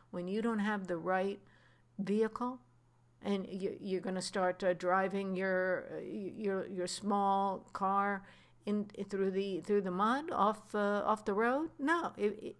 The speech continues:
it's either designed for that or not. It,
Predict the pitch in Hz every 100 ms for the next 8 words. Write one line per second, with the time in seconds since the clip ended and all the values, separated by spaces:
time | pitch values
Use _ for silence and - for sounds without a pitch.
0 | - 254 - 277 262 254 240 208 226 262
1 | 269 269 233 226 233 - 220 240 285 294
2 | - 208